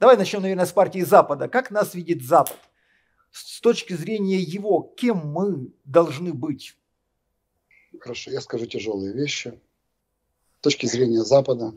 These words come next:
Speaker 2: который меня взрастил, который считал меня своим, ну и которому я благодарен за то, что они меня многому обучили.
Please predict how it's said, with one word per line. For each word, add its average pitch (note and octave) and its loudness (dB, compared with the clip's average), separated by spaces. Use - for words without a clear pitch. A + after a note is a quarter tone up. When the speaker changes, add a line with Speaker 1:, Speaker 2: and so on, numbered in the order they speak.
Speaker 2:
который C3 4
меня A#2 -2
взрастил, C3 -4
который - 2
считал B2+ 2
меня A2+ -2
своим, C#3 -4
ну G3+ 0
и - 0
которому E3 4
я B2+ 0
благодарен A2 -2
за G2 -14
то, B2+ -8
что G2 -14
они A2 -2
меня G#2 -8
многому G#2+ 0
обучили. G2 -6